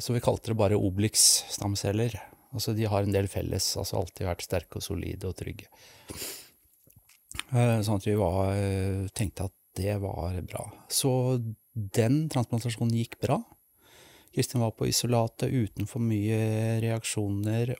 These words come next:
og, eh, kommer seg gradvis. Hun var lys, eh, før transplantasjonen. Når håret vokste ut igjen da, da på våren tjue ti, som er på en måte sånn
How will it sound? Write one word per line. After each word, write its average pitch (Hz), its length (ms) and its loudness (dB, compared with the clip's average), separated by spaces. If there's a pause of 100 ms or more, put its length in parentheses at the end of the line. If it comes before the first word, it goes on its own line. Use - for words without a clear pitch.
(160)
og, 107 1040 0 (1120)
eh, 107 760 -2 (100)
kommer 98 400 -2
seg 123 240 0
gradvis. 113 760 0
Hun 127 180 2
var 117 200 6
lys, - 800 0 (200)
eh, 120 560 0
før 113 540 0
transplantasjonen. 120 960 -2 (800)
Når 127 100 2
håret 113 280 2
vokste 117 360 0
ut - 120 -4
igjen 110 140 2
da, 107 480 2
da 107 160 0
på 117 180 -4
våren 98 440 0
tjue 107 500 0
ti, 165 360 0
som - 220 -4
er 95 120 0
på - 100 -8
en 110 100 0
måte 101 240 -4
sånn 98 300 0